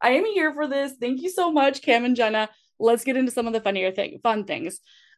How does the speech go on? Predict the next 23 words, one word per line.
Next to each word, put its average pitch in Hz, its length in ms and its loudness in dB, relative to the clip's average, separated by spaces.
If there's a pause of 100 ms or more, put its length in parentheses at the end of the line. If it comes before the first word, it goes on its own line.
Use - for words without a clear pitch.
Um, 233 440 6
the 302 100 4
ships 427 320 0
of 196 100 2
it 143 80 0
all. - 320 -4
Okay, 214 440 0
so 226 160 -2
there's 220 420 -2
many 226 520 -2 (320)
ships, 233 360 0
meaning 226 440 0
is 208 180 -2
a 208 240 -2
phrase 208 400 0
that 208 180 -8
the 202 260 0 (120)
millennials 196 560 -2 (140)
<laughs> 294 680 2
and 233 120 4
us 208 220 2
use, 240 380 4 (400)
uh, 214 340 6